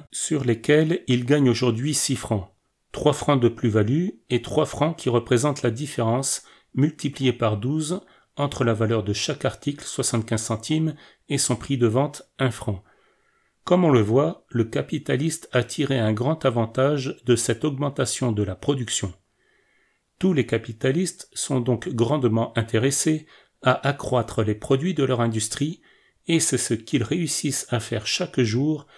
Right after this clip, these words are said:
dans n'importe quel genre de production. Mais leur gain extraordinaire, celui qui représente la différence entre la valeur de la marchandise et le prix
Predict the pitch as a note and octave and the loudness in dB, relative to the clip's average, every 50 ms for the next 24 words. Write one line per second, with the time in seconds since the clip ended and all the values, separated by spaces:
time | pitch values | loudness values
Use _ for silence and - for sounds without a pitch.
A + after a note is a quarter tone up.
0 | - _ _ _ - A2+ A#2+ A2+ A#2+ C#3+ E3 E3 E3 - C#3 - - - A2 - | -20 _ _ _ -2 0 2 2 2 2 2 0 0 -4 -6 -4 -4 -8 -4 -2
1 | B2+ A#2 A2+ A2 G#2+ C3 C#3+ D3+ C#3+ B2 A2 G#2 G#2+ - - C#3 B2 A2+ - - | -2 0 0 0 -2 -2 -2 -2 -2 -2 -2 -2 -2 -2 -4 -2 -2 -4 -6 -4
2 | - G#2+ F#2+ - _ _ _ _ _ _ _ _ _ _ _ _ _ _ _ _ | -4 -4 -4 -4 _ _ _ _ _ _ _ _ _ _ _ _ _ _ _ _
3 | - C#3+ D3+ D3 C3 A#2 G#2+ G2+ A#2+ G#2+ A2 - - - D#3+ - - - - B2 | 0 0 2 4 2 2 4 2 2 2 2 -2 -4 -2 -2 -2 -2 2 2 2
4 | A2 G#2 G2 A2+ B2+ D3 D#3+ E3 E3 D#3 D#3 D#3+ - _ _ _ _ _ _ - | 2 4 2 2 2 2 2 2 0 -2 -4 -8 -12 _ _ _ _ _ _ -4
5 | - - F3 D#3 C#3+ D#3 C#3+ - - C3+ A2+ A#2+ A2+ - B2+ B2 G#2+ A#2+ A2+ A2+ | -2 0 2 2 0 -2 -4 0 0 0 2 0 0 0 0 2 2 2 0 2
6 | - A2+ G#2+ G#2+ B2+ F3 D#3 - - D3 C3+ C3 B2 A#2 A2+ - - - - B2 | 0 -2 -2 0 -2 -6 -6 -2 -2 0 0 2 0 0 0 -2 -4 -4 -2 -2
7 | A2+ A2 - - G#2+ G#2 G2 A2+ C3+ D#3+ F3+ D#3+ C#3 C#3+ C3 C3 B2+ B2+ B2 - | -2 -2 0 -2 0 0 2 2 2 2 2 2 2 2 2 2 0 0 -2 -2
8 | - - B2+ A#2+ A#2 A#2+ A#2 A2+ G#2+ G2+ G2 - - - - - _ _ _ A#2 | -4 -2 -2 -2 -2 -2 -2 -2 -2 -4 -6 -10 -12 -20 -20 -20 _ _ _ 2
9 | A2+ G#2 G#2 G#2+ - - - D#3+ E3+ F3 - | 2 2 2 -2 -2 -2 -2 0 0 0 -2